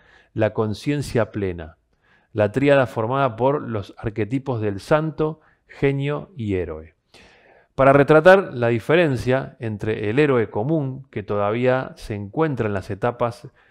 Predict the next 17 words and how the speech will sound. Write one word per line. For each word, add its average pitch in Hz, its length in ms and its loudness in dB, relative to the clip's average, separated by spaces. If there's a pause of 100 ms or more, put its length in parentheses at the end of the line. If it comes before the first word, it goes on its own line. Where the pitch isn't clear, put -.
(280)
previas 135 600 2
de 104 120 -2
luchas 120 420 -6
y 110 80 -8
fracasos, 127 720 -2
y 110 200 -2
el 110 200 -2
héroe 131 300 -2
superior, 139 560 -2
que 127 100 -4
ya 131 160 -2
está 127 540 2
en 104 80 -6
una 104 160 -4
etapa 123 320 -2
más 120 240 -4
elevada, 113 560 2